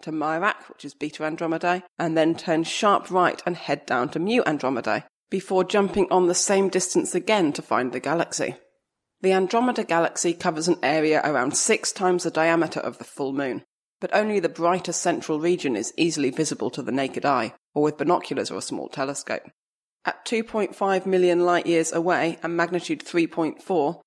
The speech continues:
M thirty-one is the most distant object easily visible to the naked eye. Andromeda is thought to contain around one trillion stars, well over twice the number estimated in our own Milky Way. Some recent studies, however,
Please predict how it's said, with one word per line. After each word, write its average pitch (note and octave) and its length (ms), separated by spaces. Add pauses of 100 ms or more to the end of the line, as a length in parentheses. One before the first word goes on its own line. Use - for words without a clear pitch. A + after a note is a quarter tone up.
(140)
M F#3+ 220
thirty-one F#3 600
is E3 120
the E3 80
most E3 340
distant F#3+ 400
object E3+ 500
easily F3+ 420
visible C#3 460
to C#3+ 140
the B2+ 80
naked B2+ 380
eye. C#3 320 (760)
Andromeda F#3+ 560
is F#3 140
thought - 300
to F#3+ 60
contain F3+ 420
around D3+ 320
one D#3+ 280
trillion F3 520
stars, C#3 560 (180)
well F3+ 260
over F3 280
twice E3+ 420
the E3 60
number D#3 340
estimated D#3 520
in C#3 100
our C3 120
own A#2+ 220
Milky B2 300
Way. C#3+ 300 (580)
Some G#3 400
recent F#3+ 380
studies, F3 400
however, D3 420